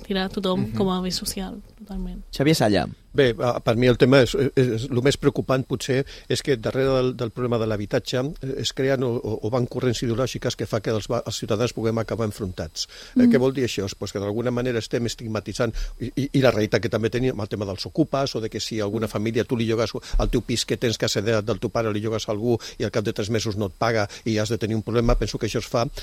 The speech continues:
Speaker 3: que el mercat, no, al no gaudir d'aquesta seguretat jurídica, pues sigui més difícil posar a, a, en lloguer, pues, determinades propietats. Però sí que m'agrada una cosa que tu has comentat abans, i és que el problema de vivenda és polièdric. Què vol dir això?
Speaker 4: Mm.
Speaker 3: Que un pensa en principi, no, no solament faig habitatge i ja està,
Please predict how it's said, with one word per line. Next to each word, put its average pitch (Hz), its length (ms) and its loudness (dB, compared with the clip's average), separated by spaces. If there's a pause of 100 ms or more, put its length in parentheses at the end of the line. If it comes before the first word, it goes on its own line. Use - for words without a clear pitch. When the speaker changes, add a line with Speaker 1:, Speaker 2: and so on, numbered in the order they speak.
(140)
Speaker 3:
que - 80 2
el 110 120 6
mercat, 113 440 0
no, 120 180 2
al 107 180 0
no 123 120 2
gaudir 120 300 2
d'aquesta 113 540 -2
seguretat 101 400 -2
jurídica, 113 460 4 (240)
pues 123 160 2
sigui 131 180 2
més 123 200 4
difícil 120 340 -2
posar 117 420 -2 (160)
a, 113 360 -2
a, - 20 2
en 107 100 -2
lloguer, 117 380 2 (180)
pues, 117 240 0
determinades 110 480 0
propietats. 95 500 -4 (100)
Però 107 220 -2
sí - 160 -4
que 175 60 4
m'agrada 180 280 4
una 160 140 4
cosa 143 160 2
que 127 60 0
tu - 60 2
has 127 60 -2
comentat 120 320 -2
abans, 117 240 0
i 127 40 -2
és 104 60 -4
que - 80 -6
el - 40 -8
problema 120 240 0
de 110 80 2
vivenda 110 240 -2
és - 80 -8
polièdric. 92 600 -4
Què 139 100 4
vol 131 120 4
dir 117 160 -2
això? - 220 -6 (160)
Speaker 4:
Mm. 202 180 6
Speaker 3:
Que 135 200 4
un 170 160 4
pensa 107 300 0
en 104 100 -2
principi, - 420 -4 (100)
no, 135 160 -2
no 151 160 4
solament 139 480 4
faig - 380 0
habitatge 120 480 0
i 101 80 -2
ja 95 80 -2
està, - 320 -2